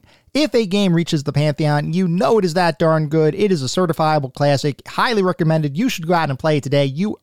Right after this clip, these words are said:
owe it to yourself to play and experience these games. Just beyond the pantheon are our golden oldies. These are still really good games. I still highly recommend them. They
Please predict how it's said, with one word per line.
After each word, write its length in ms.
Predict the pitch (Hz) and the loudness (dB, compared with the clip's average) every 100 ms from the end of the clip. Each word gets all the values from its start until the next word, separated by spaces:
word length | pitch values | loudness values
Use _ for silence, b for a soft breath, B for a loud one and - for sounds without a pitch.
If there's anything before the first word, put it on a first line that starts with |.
| _ | _
owe 160 | 214 240 | 0 2
it 80 | 208 | 2
to 60 | |
yourself 480 | 185 160 165 117 - | 0 2 0 0 -4
to 120 | - 131 | -8 -6
play 340 | - 156 151 | 0 2 2
and 80 | 143 | -2
experience 560 | - - 131 131 123 | -4 -2 0 0 -4
these 300 | - 120 120 | -4 -4 -4
games. 520 | - 123 110 - - - _ _ _ _ _ _ _ _ - | -4 -4 -4 -10 -14 -14 _ _ _ _ _ _ _ _ 0
Just 260 | 269 - | 0 0
beyond 320 | 240 233 233 | 0 0 0
the 40 | 202 | 0
pantheon 560 | 247 277 285 294 285 | -2 -2 -2 -2 -2
are 260 | - 165 160 | 0 0 0
our 260 | 147 143 135 | 0 0 0
golden 440 | 143 196 208 208 | 2 2 2 0
oldies. 580 | 165 151 120 101 101 B B B - | 2 2 2 -4 -8 B B B -2
These 240 | 240 240 | 0 2
are 60 | 220 | 0
still 340 | - 247 170 | 2 2 2
really 260 | 160 285 240 | 0 0 0
good 160 | 226 | 0
games. 320 | 220 233 208 - | 0 0 -2 -2
I 120 | 185 | -2
still 240 | 196 196 156 | -2 -2 -4
highly 360 | - 185 185 | -4 -4 0
recommend 440 | 185 180 160 180 190 | -2 0 0 2 2
them. 160 | 190 175 B B | 0 -2 B B
They 200 | 190 320 | 0 0